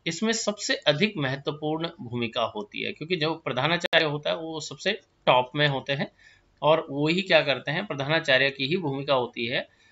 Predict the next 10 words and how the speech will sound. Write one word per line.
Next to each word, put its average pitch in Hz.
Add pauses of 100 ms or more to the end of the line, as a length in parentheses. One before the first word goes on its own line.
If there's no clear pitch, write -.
(220)
और 165
जो 143
भी 214
संस्थागत, 190 (520)
जो 131 (180)
हम 143
कहें 143
फेल्योर 151
होता 117
है, 101